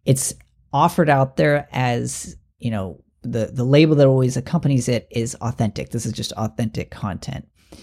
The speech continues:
You know, this blog post or this video or this audio recording is just, it's authentic. But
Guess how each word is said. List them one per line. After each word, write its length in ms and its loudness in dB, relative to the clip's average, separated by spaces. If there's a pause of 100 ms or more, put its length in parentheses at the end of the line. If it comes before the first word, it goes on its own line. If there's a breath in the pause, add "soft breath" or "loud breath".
(140 loud breath)
You 100 -8
know, 80 -2
this 300 2
blog 480 2
post 440 -2
or 80 -2
this 180 -2
video 440 6
or 100 0
this 160 -2 (120)
audio 240 4
recording 560 0
is 200 -4
just, 460 -4
it's 140 -2
authentic. 680 -2 (600 loud breath)
But 260 0